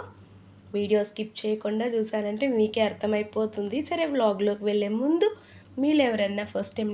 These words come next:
నా వీడియోస్ చూస్తుంటే, ప్లీజ్ వీడియో నచ్చితే లైక్ చేసి సబ్స్క్రైబ్ చేసుకోండి. Already సబ్స్క్రైబ్ చేసుకున్న వాళ్ళైతే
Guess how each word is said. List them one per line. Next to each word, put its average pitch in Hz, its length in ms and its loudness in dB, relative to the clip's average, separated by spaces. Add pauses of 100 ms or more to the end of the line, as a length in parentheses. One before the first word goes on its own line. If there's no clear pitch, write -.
నా 202 60 -2 (160)
వీడియోస్ 220 340 0
చూస్తుంటే, 202 460 -8
ప్లీజ్ 175 200 -8 (100)
వీడియో 247 260 -2
నచ్చితే 285 320 -4 (580)
లైక్ 208 300 -6
చేసి 285 260 -4
సబ్స్క్రైబ్ 339 460 -6
చేసుకోండి. 240 560 -4 (260)
Already 294 400 0
సబ్స్క్రైబ్ 254 480 0
చేసుకున్న 214 420 2 (120)
వాళ్ళైతే 214 500 0